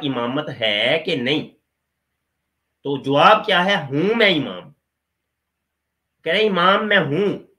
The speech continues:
फिर आगे तावील है, वो ई एम आई है। तो <laughs> देख लिया आपने। अब भी आंखें नहीं मुसलमानों खोलोगे तो कब खोलोगे?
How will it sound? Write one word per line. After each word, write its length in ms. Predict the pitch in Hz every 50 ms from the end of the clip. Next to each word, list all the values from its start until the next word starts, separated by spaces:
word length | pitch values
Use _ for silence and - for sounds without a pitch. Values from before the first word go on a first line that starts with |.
| _ _ _ _ _ _ _ _ _ _ -
फिर 120 | 180 185
आगे 280 | 175 165 160 170 185 190
तावील 640 | - - - 165 156 143 - 113 107 101 101 92 87
है, 180 | 78 - _ _ _ _ _ _ _ _ _ _ _
वो 200 | 107 120 120 117 120
ई 260 | 131 131 127 123 123 120
एम 260 | 113 113 113 110 107
आई 440 | 104 104 104 104 101 95 92 _ _ -
है। 140 | 127 147 156 151 147 _ _ _ - _ _ _ _ -
तो 240 | 123 120 117 107 - - - - - -
<laughs> 1600 | - - - _ _ _ _ _ _ _ _ _ _ _ _ _ _ _ _ _ _ _ _ _ _ _ _ _ _ _ - 190
देख 220 | 120 139 - -
लिया 240 | 233 233 226 202 165
आपने। 300 | 147 - - - - - _ _ _ _ _ _ _ _ _ _ _ _ _ _ _ _ _ _ _ _ _ _ _ _ _ _ _ _ _ _ _ _ _ _ _ _ _ _ _ _ _ _ _ _ _ - - _ _ _ -
अब 200 | 175 220 233 277 247
भी 140 | 247 254 233
आंखें 280 | 214 208 202 202 208 190
नहीं 120 | 196 202
मुसलमानों 520 | 196 185 - - 185 175 165 160 170 170
खोलोगे 480 | 170 - 165 160 156 160 156 156 147 151
तो 120 | - -
कब 260 | - - 135 127 123 113
खोलोगे? 440 | - 98 95 95 87 - _ _